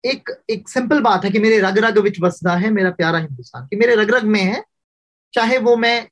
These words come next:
कुछ भी कह लूं, मेरी रग रग में है। और सुंदर शूट हुआ है और बहुत अच्छा लिखा और compose किया है कौसर जामुन भाई ने, और, अ, सादगी रखी। देश के लिए बात कहनी है तो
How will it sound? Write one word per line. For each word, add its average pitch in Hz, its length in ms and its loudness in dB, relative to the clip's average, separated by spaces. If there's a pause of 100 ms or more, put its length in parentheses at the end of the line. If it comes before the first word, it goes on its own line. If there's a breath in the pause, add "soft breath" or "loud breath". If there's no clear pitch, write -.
(120)
कुछ 240 140 -6
भी 277 140 0
कह 226 140 0
लूं, 226 120 4
मेरी 233 180 2
रग 185 160 2
रग 165 140 -2
में 147 140 -16
है। 131 120 -10 (800)
और 254 160 0
सुंदर 269 360 -2
शूट 233 280 -6
हुआ 240 160 0
है 254 100 0
और 240 240 0
बहुत 220 280 -2
अच्छा 254 600 -2 (420)
लिखा 196 240 2
और 247 80 2
compose 202 380 2
किया 180 220 0
है 175 60 0
कौसर 160 320 -2
जामुन 151 240 -8
भाई 147 220 -14
ने, 220 220 -6
और, 202 340 -2 (760)
अ, 180 440 2 (560)
सादगी 220 480 -2
रखी। 170 380 -2 (920)
देश 196 200 0
के 240 120 -2
लिए 226 100 2
बात 190 280 0
कहनी 202 300 -2
है 220 120 2
तो 208 380 -2